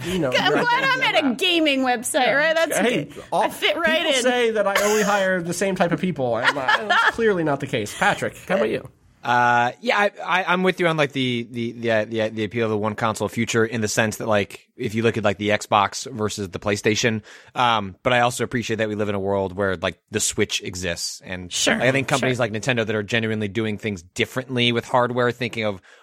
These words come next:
Speaker 3: hardware not as, uh, just another box with their exclusive set of games, but, like, a box that approaches the concept of games and how you play them differently.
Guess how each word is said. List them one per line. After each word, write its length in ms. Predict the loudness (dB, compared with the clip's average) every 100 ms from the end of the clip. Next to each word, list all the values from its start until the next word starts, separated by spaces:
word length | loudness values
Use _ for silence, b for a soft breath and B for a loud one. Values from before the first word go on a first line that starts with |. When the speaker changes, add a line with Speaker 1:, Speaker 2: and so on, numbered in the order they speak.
| b
Speaker 3:
hardware 400 | 0 0 0 -2
not 340 | 0 2 0 0
as, 480 | 0 2 0 -6 -8
uh, 340 | -2 0 0 -4 _ _ _ -4
just 180 | -2 -2
another 320 | -2 0 0
box 380 | 2 2 2 -4
with 140 | -4
their 180 | 0 0
exclusive 380 | 0 -6 -8 -4
set 160 | -2 -2
of 100 | -2
games, 380 | -2 0 -4
but, 80 | -4
like, 200 | -2 -2
a 80 | -2
box 300 | 0 0 -2
that 140 | -10 -12 _ -14
approaches 640 | -12 -4 0 2 0 -4
the 100 | -4
concept 540 | -4 0 0 0 0 0
of 120 | -2
games 340 | 0 0 -2
and 80 | -2
how 100 | 0
you 160 | 0 -2
play 280 | -4 -2 0
them 180 | -2
differently. 480 | -2 -4 -4 -4 -6